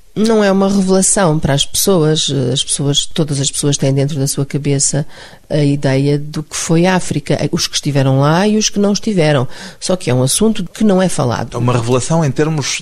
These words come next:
Speaker 2: de discurso público, pelo menos.
Speaker 1: O assunto não é falado, não, n-, ninguém quer falar deste assunto.
Speaker 2: Tem uma explicação para esse silêncio antes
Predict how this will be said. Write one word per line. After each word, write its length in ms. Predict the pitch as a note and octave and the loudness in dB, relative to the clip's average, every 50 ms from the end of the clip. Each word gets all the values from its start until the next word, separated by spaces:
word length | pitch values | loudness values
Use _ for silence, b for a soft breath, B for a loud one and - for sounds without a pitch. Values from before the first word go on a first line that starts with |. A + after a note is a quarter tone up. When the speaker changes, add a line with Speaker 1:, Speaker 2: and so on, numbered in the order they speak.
| A2+ G#2+ G#2 | -10 -8 -2
Speaker 2:
de 300 | A#2+ C3 C3+ C3+ C3+ C3 | 0 2 2 2 2 0
discurso 440 | - - - - - C#3 - - - | -2 -4 -2 -2 -2 -2 -2 -2 -4
público, 480 | - - C3 A#2 G#2+ G2+ G#2 - - - | -2 -2 -2 -2 0 -2 -4 -6 -8 -8
pelo 160 | - G2+ F#2+ | -4 -2 0
menos. 320 | G2 F#2 E2+ E2 E2+ E2+ - - - B B B B B B B B B B B B B B B B B B - B B B B B B B B - | 0 0 0 -2 -6 -10 -12 -18 -20 B B B B B B B B B B B B B B B B B B -20 B B B B B B B B -2
Speaker 1:
O 60 | B3 | 0
assunto 260 | B3 - D#4+ D#4 D4+ | 0 2 2 2 2
não 160 | D4+ D4 C#4 | 2 2 4
é 80 | C#4 D4 | 2 2
falado, 680 | C#4+ - G#3 F#3+ F#3 G3 G#3+ A3+ A3+ G3 F3+ F3+ F3+ F#3+ | 0 0 0 2 2 2 2 2 2 2 2 2 4 4
não, 220 | G#3 G#3+ G3+ D#3+ | 4 4 2 2
n-, 160 | G#3+ - - | 0 0 0
ninguém 460 | A3+ A3+ A3+ A3+ G#3+ A3+ A#3+ C4 C4 | 2 2 4 4 2 4 2 2 2
quer 160 | - G3+ F#3+ F3+ | 2 0 0 0
falar 400 | - - E3 D#3 D3+ D3+ C#3+ C#3 | 0 -2 0 2 2 2 2 0
deste 200 | C#3+ C3+ - B2+ | -2 -4 -2 -2
assunto. 400 | B2 - - A2 A2 - - - | -4 -2 -2 -4 -6 -6 -4 -2
Speaker 2:
Tem 80 | A#2+ | 0
uma 120 | A#2 A2+ G#2+ | 0 0 0
explicação 420 | - - B2 - A2+ A2 C#3 B2 | -2 -4 -2 -2 0 0 0 2
para 120 | - A#2+ A#2+ | 2 2 2
esse 280 | A#2+ - - - A#2 A2+ A2+ A2+ A2 G#2+ G#2+ G#2 G2+ G2 B B B B B B B - - - - | 2 0 -2 -2 0 0 2 2 4 2 2 2 0 -2 B B B B B B B -20 -20 -8 -6
silêncio 1300 | - - - - - C#3+ B2 A#2 A#2+ B2+ C3+ C3+ B2+ - - - - C3+ C3 B2 B2 B2 B2 A2+ - - - - - - - - - - - _ _ - | -6 -4 -4 -2 0 0 2 2 2 2 2 2 0 0 0 0 0 2 2 4 2 2 2 0 -2 -6 -12 -18 -20 -20 -20 -20 -20 -20 -20 _ _ 0
antes 580 | D3+ D3+ D3+ D3 - - - - - - - | 2 2 2 2 2 0 0 -2 -2 -2 -4